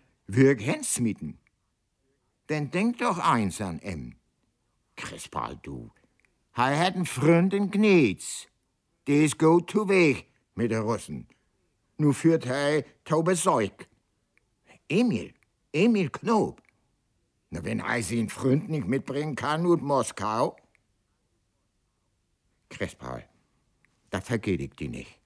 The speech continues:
Komm, du Bedacht, komm, Benacht,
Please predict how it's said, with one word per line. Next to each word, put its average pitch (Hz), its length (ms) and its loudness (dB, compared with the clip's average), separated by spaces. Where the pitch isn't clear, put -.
Komm, 175 480 2
du 151 220 2
Bedacht, 135 800 0
komm, 170 440 4
Benacht, 147 600 2